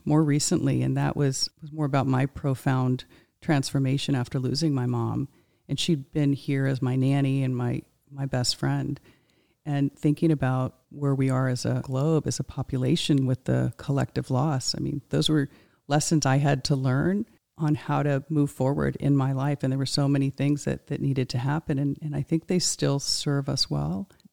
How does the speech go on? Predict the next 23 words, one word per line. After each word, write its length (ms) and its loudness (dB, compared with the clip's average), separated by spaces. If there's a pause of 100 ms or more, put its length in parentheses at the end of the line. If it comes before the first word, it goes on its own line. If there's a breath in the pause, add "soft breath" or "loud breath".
(140)
Take 240 0
the 80 0
walk, 340 -2 (120)
let 240 -6
the 80 -2
walk 280 -2
be 100 0
the 80 0
metaphor 460 0
of 160 -6
life. 320 -2
And 100 0
I 60 0
think 200 -2
with 160 0
dating, 360 4
it's 180 -2
no 140 4
different. 480 0
It's 240 -4
just 400 -4 (420)
making 320 2
the 280 2